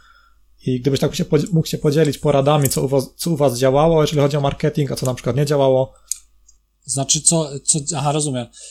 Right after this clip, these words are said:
Speaker 2: E, wiesz co, znaczy, może ja bym tak powiedział ogólnie od mar-, o marketingu, to sobie przy-, e, przypomnę.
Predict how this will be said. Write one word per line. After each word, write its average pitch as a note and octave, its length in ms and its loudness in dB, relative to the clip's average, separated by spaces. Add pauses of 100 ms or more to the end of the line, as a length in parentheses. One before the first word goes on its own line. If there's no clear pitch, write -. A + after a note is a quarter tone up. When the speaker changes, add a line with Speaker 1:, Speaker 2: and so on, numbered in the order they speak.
(280)
Speaker 2:
E, C3 320 -2
wiesz C#3+ 200 -2
co, F3+ 300 0
znaczy, D3+ 300 -2
może F#3 220 2
ja F#3+ 80 6
bym F#3+ 140 0
tak F#3 160 0
powiedział F#3 460 0
ogólnie E3+ 300 0
od E3 60 -2
mar-, E3+ 300 0
o D3+ 80 -8
marketingu, E3 520 -4
to C#3 100 -4
sobie C3+ 240 -2
przy-, - 240 -4
e, C3+ 1200 -16
przypomnę. C3 680 -8